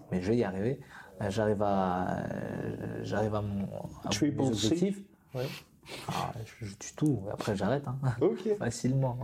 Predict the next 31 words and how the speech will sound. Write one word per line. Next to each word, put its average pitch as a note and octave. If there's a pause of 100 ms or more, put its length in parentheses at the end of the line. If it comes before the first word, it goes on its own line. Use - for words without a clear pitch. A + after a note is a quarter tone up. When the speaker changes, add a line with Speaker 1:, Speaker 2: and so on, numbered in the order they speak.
(300)
Speaker 2:
Et C3
comment D#4
tu -
fais G3
là F#3
aujourd'hui C3+
pour D3
faire D3
cette B2+
balance-là ? C#3
Parce D#3+
que -
Samir A#2
Khalid A#2+
Rost B2+
a G#2
fait -
de G#2
superbes C#3+
images, D3+
c'est C#3
aussi B2+ (380)
un A#2+
très - (160)
très -
bon A#2+
coach A#2+
pour G#2
les F#2+
Speaker 1:
<laughs> B2
Speaker 2:
enfants. F#3